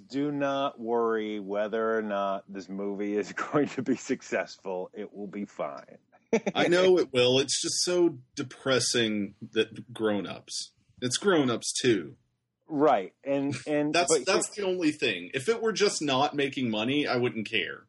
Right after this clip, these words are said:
Speaker 2: But
Speaker 1: Do you
Speaker 2: it's not making money because grown-ups too.
Speaker 1: Do you think that Grown Ups Two is going to make a lot of money this week? It's not. And,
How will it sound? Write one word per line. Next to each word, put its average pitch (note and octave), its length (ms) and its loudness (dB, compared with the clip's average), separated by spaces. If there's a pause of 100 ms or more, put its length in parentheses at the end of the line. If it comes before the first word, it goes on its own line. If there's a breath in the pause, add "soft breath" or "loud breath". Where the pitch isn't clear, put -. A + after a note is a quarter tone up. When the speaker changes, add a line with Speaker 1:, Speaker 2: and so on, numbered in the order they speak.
(600)
Speaker 2:
But C3+ 280 4
Speaker 1:
Do G3+ 60 4
you G3 160 2
Speaker 2:
it's C3+ 220 -8
not E3+ 240 2
making D#3 300 0
money B2+ 280 -2
because A2 400 -6
grown-ups G#2 540 -6
too. - 240 -12 (520)
Speaker 1:
Do F3+ 120 -6
you G3 100 4
think G#3+ 260 0
that G3 120 4
Grown D#3 280 2
Ups - 220 -6
Two C3+ 380 0
is A2 120 0
going A#2 300 -2
to G#2+ 60 0
make G#2 240 -2
a G#2+ 40 2
lot G#2 180 4
of F#2+ 80 2
money G2 400 -2
this F2+ 380 -4
week? B2 260 2
It's - 240 -12
not. F#2+ 460 2
And, G#2+ 260 -2